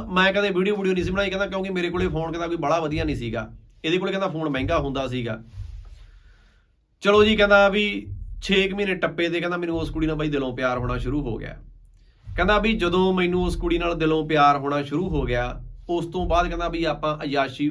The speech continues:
ਅਯੂਸ਼ੀ ਸਾਰਾ ਕੁਛ ਬੰਦ ਕਰਤਾ। ਆਪਾਂ ਜਮਾਂ ਸਾਧ ਬਣ ਗਏ। ਆਪਾਂ ਸੋਚਿਆ ਵੀ ਆਪਾਂ ਇਸ ਕੁੜੀ ਨਾਲ ਵਿਆਹ ਕਰਾਉਣਾ, ਹਨਾ ਯਾਰ,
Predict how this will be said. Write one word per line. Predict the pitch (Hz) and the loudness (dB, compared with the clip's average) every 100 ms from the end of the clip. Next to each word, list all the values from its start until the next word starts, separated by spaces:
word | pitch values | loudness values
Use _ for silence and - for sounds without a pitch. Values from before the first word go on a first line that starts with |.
| 127 | -2
ਅਯੂਸ਼ੀ | 139 139 143 139 | -4 -4 -4 -2
ਸਾਰਾ | 156 180 | -4 -6
ਕੁਛ | 175 | -6
ਬੰਦ | 147 120 110 | -6 -6 -6
ਕਰਤਾ। | 92 87 - - _ - - | -10 -12 -18 -20 _ -12 0
ਆਪਾਂ | 170 175 180 | 0 2 0
ਜਮਾਂ | 185 185 | -2 -2
ਸਾਧ | 147 143 160 | 0 -2 0
ਬਣ | 143 127 | -4 -4
ਗਏ। | 135 131 - - - - | -6 -8 -10 -10 -8 0
ਆਪਾਂ | 160 170 | 0 0
ਸੋਚਿਆ | 165 156 170 | -2 -2 0
ਵੀ | 165 | 2
ਆਪਾਂ | 160 156 156 | 2 2 -2
ਇਸ | |
ਕੁੜੀ | 143 151 | -2 -2
ਨਾਲ | 151 | -2
ਵਿਆਹ | 147 127 143 | 0 0 0
ਕਰਾਉਣਾ, | 151 139 135 | -2 -4 -4
ਹਨਾ | 160 | -4
ਯਾਰ, | 185 151 143 | -4 -4 -6